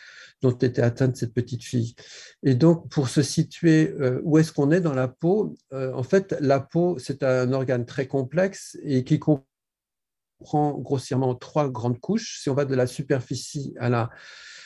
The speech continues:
à la profondeur, on distingue l'épiderme. Là, vous voyez que l'épiderme, euh, si on grossit, non, je ne vais pas pouvoir grossir, mais enfin, c'est une, un compartiment où il y a plusieurs couches, vous voyez.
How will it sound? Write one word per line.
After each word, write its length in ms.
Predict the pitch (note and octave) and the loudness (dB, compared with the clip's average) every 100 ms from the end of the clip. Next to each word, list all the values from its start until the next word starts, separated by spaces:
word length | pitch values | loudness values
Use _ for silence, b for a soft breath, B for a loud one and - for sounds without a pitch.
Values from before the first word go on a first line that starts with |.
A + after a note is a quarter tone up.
| B | B
à 80 | C3 | 2
la 80 | B2+ | 2
profondeur, 640 | - - A#2+ D3+ G#3+ E3 - - | -2 -2 2 2 2 0 -4 -2
on 100 | C3+ | 0
distingue 400 | C3 - C#3 C3+ | 0 0 0 2
l'épiderme. 680 | D3+ - B2 B2+ D3+ G3 E3+ - - | 0 0 -2 0 0 -4 -10 -16 0
Là, 100 | C3+ | 0
vous 100 | C3+ | 4
voyez 260 | C#3 D#3 D#3+ | 4 4 4
que 40 | |
l'épiderme, 600 | D3+ - C3 D3+ G3+ F3 b b b b - | 0 -2 -4 -2 -2 -4 b b b b -6
euh, 220 | C3+ B2 | -2 0
si 220 | B2 - D3 | -2 2 2
on 100 | C3+ | 2
grossit, 760 | C3 C#3 C3+ - E3+ G3+ - - | 2 0 -2 -8 -6 -6 -6 -2
non, 140 | C3 | 0
je 40 | B2+ | 0
ne 20 | |
vais 80 | C3+ | 0
pas 100 | D#3 | 0
pouvoir 220 | C#3+ B2 | 0 -2
grossir, 380 | B2+ A#2 - F3 | -4 -2 0 0
mais 80 | |
enfin, 180 | C3 D3 B2+ | 2 -2 -4
c'est 440 | - - B2+ B2+ | -6 -2 0 2
une, 320 | B2+ B2+ B2 | 2 0 -2
un 60 | B2+ | -4
compartiment 640 | - C#3 C3 - - D3+ | -2 -2 -2 -2 0 2
où 60 | E3+ | 2
il 40 | |
y 40 | C#3 | 2
a 40 | |
plusieurs 560 | B2+ - F3 D3+ D3 - | -4 -6 -2 0 -2 -4
couches, 460 | - C3+ B2 - - | -10 -8 -10 -14 -12
vous 80 | A#2+ | -4
voyez. 460 | B2+ B2+ E3 F3+ | -2 0 -2 -6